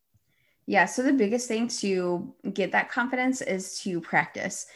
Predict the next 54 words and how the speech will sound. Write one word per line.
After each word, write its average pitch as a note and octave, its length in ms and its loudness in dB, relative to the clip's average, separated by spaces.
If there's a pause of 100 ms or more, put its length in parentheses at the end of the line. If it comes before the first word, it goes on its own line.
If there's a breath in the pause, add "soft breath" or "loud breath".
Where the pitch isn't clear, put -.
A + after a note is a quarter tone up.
(220 soft breath)
And F#3 460 2
you F#3 220 0
may B3+ 160 6
be C4 120 6
thinking, F3 300 2
"Well, E3+ 120 4
I F3 40 4
don't E3+ 120 2
have E3+ 140 -2
any E3 100 -2
clients. A3 400 0
How E3 180 4
can E3 140 -2
I E3+ 60 0
practice?" F3 560 2 (280 loud breath)
Um, F3+ 260 4
so G#3 160 2
what G3 280 6
I G3 300 6
started G#3 340 0
doing, E3 460 0
um, E3 340 2
not F3+ 180 4
just F#3 240 -6
then, E3+ 320 0
but D#3+ 160 0
now E3 300 4
also F3 340 2
I D#3+ 80 0
still F3+ 260 -2
do F3 120 0
this, D#3 320 0 (260 loud breath)
is F#3+ 180 6
I'll F#3+ 200 4
look G3 160 0
at F#3+ 180 0
the E3+ 480 -4
emails F#3+ 480 0
that F3 80 2
are E3+ 60 0
coming E3+ 240 0
from E3+ 160 -4
my D#3 80 0
inbox, A3 420 -2
or B3+ 220 4
I'll G3 160 4
also F#3 300 0
look F3+ 220 -2
at, E3 380 0
or F3+ 120 4
I'll F3 100 4
watch E3 260 0
people's F3 340 -2
videos, D#3+ 500 -2